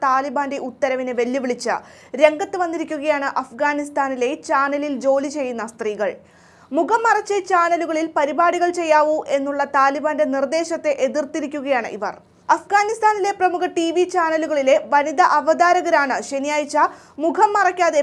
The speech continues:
പരിപാടികളിൽ പ്രത്യക്ഷപ്പെട്ടത്. അഫ്ഗാനിസ്ഥാന്റെ പരമോന്നത നേതാവായ ഹിബത്തുള്ള അഖുൻസാദയാണ് സ്ത്രീകൾ പരമ്പരാഗത ബുർഖ ധരിച്ച് മുഖം ഉൾപ്പെടെ മറച്ച് പുറത്തിറങ്ങണമെന്ന നിർദ്ദേശം പുറപ്പെടുവിച്ചത്.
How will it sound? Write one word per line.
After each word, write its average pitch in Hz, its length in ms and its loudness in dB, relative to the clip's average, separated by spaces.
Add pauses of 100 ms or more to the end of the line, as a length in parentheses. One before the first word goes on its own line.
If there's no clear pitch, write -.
പരിപാടികളിൽ 294 600 0 (100)
പ്രത്യക്ഷപ്പെട്ടത്. 247 680 -6 (480)
അഫ്ഗാനിസ്ഥാന്റെ 415 720 2 (100)
പരമോന്നത 359 560 2
നേതാവായ 311 640 2
ഹിബത്തുള്ള 339 480 -2 (180)
അഖുൻസാദയാണ് 294 800 0 (320)
സ്ത്രീകൾ 302 420 2 (120)
പരമ്പരാഗത 330 600 4 (100)
ബുർഖ 294 340 4
ധരിച്ച് 311 340 0 (220)
മുഖം 349 320 -2
ഉൾപ്പെടെ 339 420 2
മറച്ച് 302 360 0 (100)
പുറത്തിറങ്ങണമെന്ന 302 760 -2 (100)
നിർദ്ദേശം 269 560 -4
പുറപ്പെടുവിച്ചത്. 233 600 -2